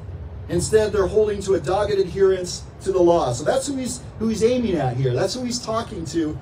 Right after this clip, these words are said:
at this moment. This is the "they" that in Paul's heart, he wants to see them saved. This is the "they"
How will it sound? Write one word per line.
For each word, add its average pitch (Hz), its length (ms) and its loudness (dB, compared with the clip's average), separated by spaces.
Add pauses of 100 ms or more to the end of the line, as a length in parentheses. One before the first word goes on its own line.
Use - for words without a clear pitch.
(120)
at 147 60 -10
this 175 140 -4
moment. 190 200 -2
This 226 160 -4
is 247 140 -10
the 226 100 2
"they" 185 560 0 (360)
that 175 140 2
in 190 120 0
Paul's 240 440 4
heart, 202 520 0 (300)
he 254 200 -2
wants 226 320 -2
to 208 100 -8
see 220 280 -4
them 190 260 0
saved. 156 640 0 (380)
This 247 200 -2
is 254 160 -6
the 220 140 2
"they" 175 680 2